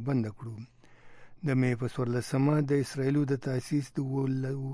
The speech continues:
اویاومې کلیزې په موقع د فلسطینیانو د احتجاجي مظاهرو نه وروسته اوس تقریبا هر ورځ د غزې او د اسرائیلو سره ته نږدې د فلسطینیانو مظاهرې روانې دي. ملګرو ملتونو ویلي دي چې تقریبا په تیره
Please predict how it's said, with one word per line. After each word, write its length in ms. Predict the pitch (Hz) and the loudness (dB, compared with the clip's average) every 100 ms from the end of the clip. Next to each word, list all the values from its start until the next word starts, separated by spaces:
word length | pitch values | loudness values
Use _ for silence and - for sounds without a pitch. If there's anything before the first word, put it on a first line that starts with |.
| - | -4
اویاومې 480 | 131 131 131 151 165 - | -2 0 2 6 6 4
کلیزې 280 | 127 123 120 | -2 -4 -6
په 40 | 123 120 | -4 -4
موقع 340 | 120 - 151 165 - - - - 139 | -4 -2 0 0 -4 -14 -16 -6 -2
د 20 | 131 | 0
فلسطینیانو 640 | - 127 113 131 127 131 139 135 | -2 -4 -4 0 0 2 2 2
د 60 | 131 | 0
احتجاجي 480 | - 127 120 120 147 135 | -2 -6 -4 0 0 0
مظاهرو 500 | 120 117 117 123 120 | -2 -4 -4 -4 -2
نه 60 | |
وروسته 360 | 120 120 - 147 151 - - - | -4 -6 -8 -4 -4 -6 -14 -10
اوس 140 | 240 269 - | -6 -4 -4
تقریبا 340 | - 135 131 135 113 | -4 -2 0 0 0
هر 100 | 180 135 120 | 2 2 2
ورځ 180 | 143 151 - - - - | 2 0 -8 -20 -20 -4
د 40 | 139 120 | -2 0
غزې 360 | 123 117 139 165 | 0 2 2 4
او 60 | 139 120 | 2 0
د 20 | 123 | -2
اسرائیلو 360 | - 131 123 123 | -2 -4 -4 -4
سره 140 | 123 117 | -6 -4
ته 60 | 127 | -4
نږدې 300 | 120 110 127 139 | -4 -4 -2 -2
د 40 | 143 | -2
فلسطینیانو 580 | 131 127 113 127 123 120 | -4 -8 -6 -4 -4 -4
مظاهرې 400 | 120 120 120 120 117 | -6 -6 -8 -8 -6
روانې 320 | 123 147 117 98 | 2 4 4 0
دي. 100 | 98 - - - - - - - - - | -8 -12 -20 -20 -20 -20 -20 -20 -20 -2
ملګرو 300 | 143 135 170 185 | 2 6 8 10
ملتونو 360 | 170 160 165 160 | 8 8 6 8
ویلي 240 | 160 160 156 | 8 6 4
دي 60 | 160 | 0
چې 100 | - 147 | 0 -2
تقریبا 500 | - 135 131 131 147 139 | 0 0 0 2 2 2
په 60 | 135 - | 0 -2
تیره 280 | 143 139 | -2 -2